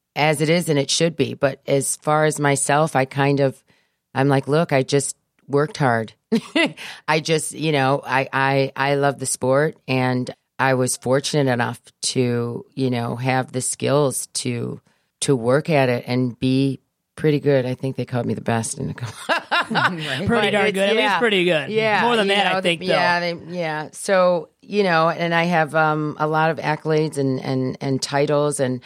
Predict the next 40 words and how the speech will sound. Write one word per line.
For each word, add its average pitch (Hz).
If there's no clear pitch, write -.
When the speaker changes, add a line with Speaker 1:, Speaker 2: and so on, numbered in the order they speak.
Speaker 1:
but, 151
you 175
know, 160
I, 151
if, 156
if 165
I 165
can 175
do 151
it, 143
anybody 135
can 117
do 107
it, 107
you 135
know, 127
and, 123
um, 120
we 123
all 127
put 131
our, 120
our 131
pants 131
on 127
one 127
leg 131
at 131
a 127
time, 123
and, 120
and, 117
um, 120
you 139
know, 131
it 143
was 143
just -
that 127
it 127